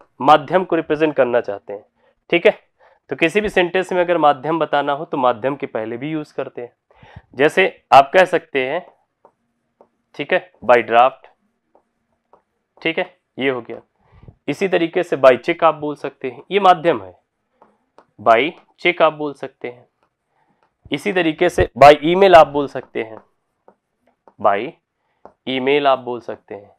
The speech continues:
ठीक, ईमेल, एटसेटरा हुआ कि नहीं? तो आप बोलेंगे बिल्कुल। तो इसका मतलब ये हुआ कि अगर कहीं भी मीडियम की भी बात हो, है ना, by चेक, यानी इसका मतलब ये है कि जैसे आपने कहा कि भैया ऐसा है, मैंने अपनी जो सैलरी है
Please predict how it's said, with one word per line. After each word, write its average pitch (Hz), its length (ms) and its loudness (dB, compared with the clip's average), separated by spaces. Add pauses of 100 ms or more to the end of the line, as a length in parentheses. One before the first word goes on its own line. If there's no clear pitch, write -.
(420)
ठीक, - 280 -12 (600)
ईमेल, 110 300 -6 (140)
एटसेटरा - 400 -4
हुआ 190 200 0
कि 180 160 -8
नहीं? 139 180 -8 (120)
तो 127 60 -2
आप 110 100 0
बोलेंगे 117 300 -6
बिल्कुल। 131 360 -10 (480)
तो 170 40 2
इसका 175 220 2
मतलब 208 300 2
ये 208 100 0
हुआ 151 200 0
कि 175 140 -6 (100)
अगर 196 180 4
कहीं 190 260 -4
भी 190 160 -4 (120)
मीडियम 143 440 0
की 180 140 -10
भी 175 140 -6
बात 127 320 2
हो, 101 160 -14 (240)
है 156 60 4
ना, 196 100 6 (440)
by 135 220 6
चेक, - 280 -4 (160)
यानी 143 160 2
इसका 147 260 0
मतलब 165 300 2
ये 170 120 -2
है 170 100 -2
कि 165 80 -8
जैसे 156 240 0
आपने 160 220 2
कहा 151 260 -2 (340)
कि 143 60 -6
भैया 156 260 0 (120)
ऐसा 143 240 4
है, 147 240 0 (220)
मैंने 139 280 4
अपनी 147 260 0
जो 160 120 -8
सैलरी 131 420 -2
है 175 260 -4